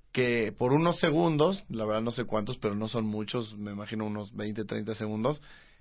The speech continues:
el, eh, tú sientes que no hay gravedad y entonces estás flotando en esta cuestión como, como espacial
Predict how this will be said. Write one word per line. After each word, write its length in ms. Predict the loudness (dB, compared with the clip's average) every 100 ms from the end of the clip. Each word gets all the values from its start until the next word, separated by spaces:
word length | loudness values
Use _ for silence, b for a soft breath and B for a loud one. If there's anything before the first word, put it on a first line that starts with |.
| -6
el, 720 | 0 2 2 0 0 -2 -4 -8 -6
eh, 160 | -4 -6 -8
tú 160 | -2 0
sientes 400 | 2 2 2 2
que 120 | 0
no 100 | 2
hay 80 | 4
gravedad 340 | 4 4 6 4
y 60 |
entonces 340 | 2 2 -2 -2
estás 240 | 0 0
flotando 540 | 2 2 4 4 4 0
en 100 | -2
esta 200 | -4 -6
cuestión 300 | -4 -4 -2
como, 420 | 0 0 -2 -6
como 200 | -4 -2
espacial 480 | -2 -4 0 0